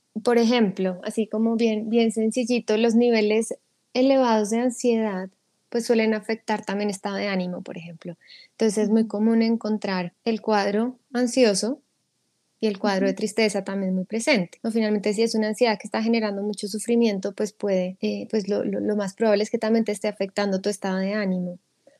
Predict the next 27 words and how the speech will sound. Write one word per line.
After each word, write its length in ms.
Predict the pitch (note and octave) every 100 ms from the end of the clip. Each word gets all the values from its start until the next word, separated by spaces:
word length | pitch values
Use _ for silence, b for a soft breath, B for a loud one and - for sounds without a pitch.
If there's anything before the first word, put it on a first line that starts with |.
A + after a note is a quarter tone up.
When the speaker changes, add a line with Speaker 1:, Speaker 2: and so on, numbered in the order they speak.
| b
Speaker 1:
O 100 | A3+
también 320 | A3 G#3+ G#3+
Speaker 2:
Ujú. 60 | A3+
Speaker 1:
podemos 500 | G#3 G#3 G#3+ G#3+ G#3+
encontrar 800 | A3+ A3+ A3 A3 G#3 G3 F#3 F3+ -
niveles 340 | A#3 A3 G#3
de 40 | A3
ansiedad 320 | A3 A#3 G3+
muy 160 | G3
elevados 540 | G#3 A3 G#3 A3 C#4 -
y 100 | A#3+
problemas 440 | - G#3 G3 F#3 F#3+
de 60 |
alimentación. 760 | G3 F#3+ F#3 E3+ - A#3+ F#3 - b b
Speaker 2:
¿Qué 60 | A3
Speaker 1:
Exacto, 80 | C#4 C4+ F4+
Speaker 2:
incrementa 340 | D#4+ C#4+ A3+
Speaker 1:
sí. 60 | G#3
Speaker 2:
la, 180 | G3+ -
la, 200 | A3 -
la 160 | A3 A3
vulnerabilidad 880 | G#3+ G#3+ G#3 G3+ G3 G3 F#3+ E3 - _ _ -
a 140 | G#3+
que 60 | A3
una 160 | G#3+
persona 400 | G#3+ G#3 G#3+ G3+ G3
padezca? 640 | F#3+ F#3 F3+ - F3 F3+